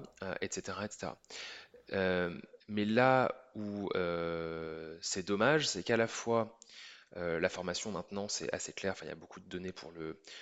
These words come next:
pour le prouver, c'est le levier numéro un pour, euh, améliorer, euh,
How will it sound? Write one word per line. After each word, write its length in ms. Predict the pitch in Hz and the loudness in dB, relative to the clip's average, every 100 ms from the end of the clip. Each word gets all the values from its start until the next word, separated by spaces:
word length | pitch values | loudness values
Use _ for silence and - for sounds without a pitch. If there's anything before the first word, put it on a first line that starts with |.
| - _ | -18 _
pour 200 | - 87 | -12 -8
le 280 | 87 82 82 - - - _ - | -4 -4 -6 -12 -20 -20 _ -18
prouver, 520 | - 104 98 104 101 - - | -12 -4 2 4 4 0 -2
c'est 540 | - - 98 98 95 | 2 2 4 4 2
le 220 | 92 113 | 2 4
levier 440 | 120 120 110 117 117 | 6 6 4 2 4
numéro 420 | 110 107 95 98 | 2 2 2 0
un 120 | 104 | -2
pour, 340 | - 92 82 85 | -4 -10 -4 0
euh, 100 | 80 | 0
améliorer, 560 | 82 82 82 90 92 | -2 -6 -6 -6 -4
euh, 140 | 85 | -4